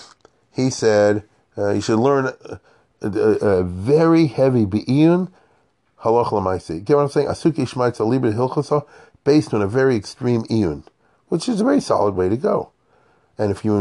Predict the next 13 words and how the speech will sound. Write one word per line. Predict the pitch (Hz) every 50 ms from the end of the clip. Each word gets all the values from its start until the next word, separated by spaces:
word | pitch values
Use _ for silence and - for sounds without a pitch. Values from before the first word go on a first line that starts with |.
| 95 98 117 123
when | - - - 92 98
I'm | 107 113 117
talking | - 185 190 185
about, | 147 110 110
look | 117 117 -
at | 117
the | 107
Yam | 101 95 98 110
Shel | 123 139 143
Shlomo | - - 214 214 147 98 92 90
they | 85 92 90
wrote, | 90 80 80 - - - _ _ _ _ _ _ _ _ _ -
uh, | 98 90 85 85 85 87 87 85 85 80 78